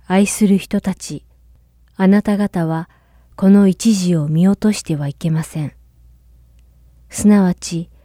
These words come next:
主の御前では、一日は千年のようであり、千年は一日のようです。主は、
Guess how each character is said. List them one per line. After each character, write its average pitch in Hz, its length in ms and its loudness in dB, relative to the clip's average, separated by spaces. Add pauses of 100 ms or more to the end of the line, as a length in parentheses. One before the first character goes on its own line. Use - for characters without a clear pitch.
(320)
主 - 220 0
の 202 220 4
御 151 160 -2
前 170 280 -4
で 180 140 -4
は、 151 260 -8 (400)
一 214 300 -2
日 220 320 4
は 180 160 0
千 220 340 4
年 170 220 4
の 160 160 -2
よ 180 200 0
う 175 60 0
で 160 140 -2
あ 165 100 -2
り、 143 240 -10 (600)
千 180 340 2
年 151 240 0
は 143 140 -4
一 170 300 -2
日 208 320 2
の 170 120 2
よ 170 180 0
う 160 60 0
で 143 140 -10
す。 - 360 -18 (1600)
主 214 240 0
は、 175 280 -2